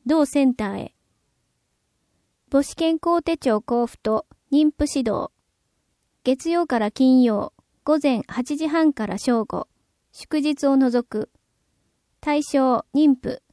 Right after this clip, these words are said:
持ち物、妊娠届出書。外国籍の人は、特別永住者証明書、在留カード、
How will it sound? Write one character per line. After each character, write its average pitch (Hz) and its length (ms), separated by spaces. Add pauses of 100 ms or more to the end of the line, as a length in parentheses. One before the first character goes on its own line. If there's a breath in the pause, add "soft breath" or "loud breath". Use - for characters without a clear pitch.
(640)
持 254 120
ち 311 160
物、 302 320 (340)
妊 294 200
娠 302 340
届 269 400
出 254 120
書。 226 300 (600)
外 294 200
国 - 240
籍 285 280
の 214 100
人 226 240
は、 190 240 (280)
特 254 220
別 294 300
永 294 200
住 302 220
者 202 180
証 226 280
明 214 200
書、 - 280 (480)
在 294 260
留 294 220
カ 277 220
ー 220 40
ド、 - 220